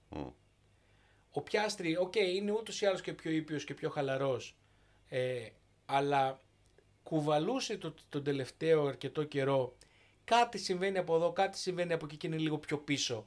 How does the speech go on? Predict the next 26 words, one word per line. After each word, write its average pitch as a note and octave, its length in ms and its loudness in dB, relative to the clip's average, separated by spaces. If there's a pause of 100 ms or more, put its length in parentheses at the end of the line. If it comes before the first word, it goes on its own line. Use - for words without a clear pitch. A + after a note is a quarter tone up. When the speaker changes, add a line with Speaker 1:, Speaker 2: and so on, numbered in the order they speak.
(160)
Speaker 1:
Μμμ. F2+ 240 0
Speaker 2:
Άρα D3 260 6
δεν E3 280 0
είναι F3 160 2
αυτός E3 400 6
απευθείας D3 400 -2
στην C3+ 200 -10
πρώτη D#3+ 300 6
γραμμή C3+ 480 -2 (340)
που D3+ 120 -6
θα C#3+ 200 6
βγει C3 440 2 (340)
ή D#3+ 120 -12
με, D3+ 200 0
με, D3 140 -4
να, C#3 520 -8
να D3+ 100 0
ξυφομαχήσει. B2+ 840 -4 (760)
Πάντως, F3+ 420 0 (300)
ε, C3+ 140 -12 (1080)
μου C#3+ 140 -4
έκανε C#3+ 240 -4
εντύπωση C#3+ 380 -6
κάτι, C#3+ 280 -4
το B2 120 -6
ρωτάω, C#3+ 460 -2